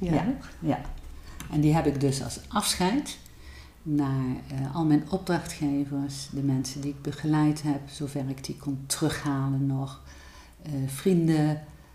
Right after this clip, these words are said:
Speaker 2: gestuurd. Echt persoonlijk allemaal kaartjes geschreven. Dus ik ben heel lang bezig geweest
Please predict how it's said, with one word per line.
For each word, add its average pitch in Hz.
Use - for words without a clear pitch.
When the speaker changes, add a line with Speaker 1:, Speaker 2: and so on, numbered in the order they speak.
Speaker 2:
gestuurd. -
Echt -
persoonlijk 160
allemaal 135
kaartjes 165
geschreven. -
Dus 165
ik 165
ben 170
heel 196
lang 165
bezig 233
geweest 170